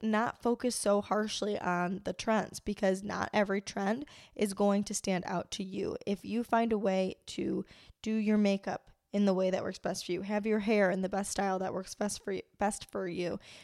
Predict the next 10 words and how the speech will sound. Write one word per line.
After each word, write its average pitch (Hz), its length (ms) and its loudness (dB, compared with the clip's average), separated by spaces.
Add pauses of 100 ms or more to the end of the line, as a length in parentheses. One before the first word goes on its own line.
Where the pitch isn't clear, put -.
(220)
your 220 160 2
clothes, 214 640 8 (200)
the 202 280 4
right 202 280 2
style 208 500 2
that - 260 -4
fit - 160 2
your 214 120 0
body 202 440 4
nicely, - 640 -4